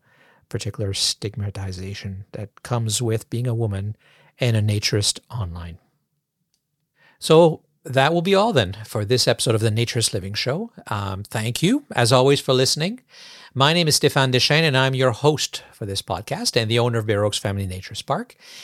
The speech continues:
And I make the show with a lot of help from our producer, Samantha Graham, who makes it so much easier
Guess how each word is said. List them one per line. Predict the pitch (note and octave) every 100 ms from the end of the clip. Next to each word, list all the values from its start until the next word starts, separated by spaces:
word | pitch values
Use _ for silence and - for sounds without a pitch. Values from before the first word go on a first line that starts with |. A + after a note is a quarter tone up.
| - - -
And | C3+ D3+
I | G#3
make | G#3
the | F#3+
show | - F#3 G3+
with | F3+ D3+
a |
lot | C3+ C3+ F3+ G3+
of | -
help | D#3+ F#3+ -
from | - C3 D3
our | B2+ D3
producer, | - B2 A2+ C3+ - D3+
Samantha | - A2+ A2+ A#2+ C3
Graham, | - G2+ F#2+ F2+ G2
who | A2 G#2
makes | A2 - A#2+
it | -
so | - D#3
much | D3 C#3
easier | A2+ G#2+ G#2